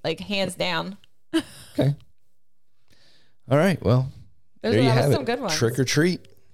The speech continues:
Speaker 2: Looks like we had a pretty, uh,
Speaker 1: Pretty good Halloween there.
Speaker 2: Yeah.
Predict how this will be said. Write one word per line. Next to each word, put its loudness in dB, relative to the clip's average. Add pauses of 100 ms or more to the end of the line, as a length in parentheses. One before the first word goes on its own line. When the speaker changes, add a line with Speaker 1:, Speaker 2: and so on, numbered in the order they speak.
(140)
Speaker 2:
Looks -10
like 2 (380)
we -10
had 4
a 4
pretty, 2
uh, 2 (300)
Speaker 1:
Pretty -2
good -2
Halloween -6
there. -12 (100)
Speaker 2:
Yeah. 0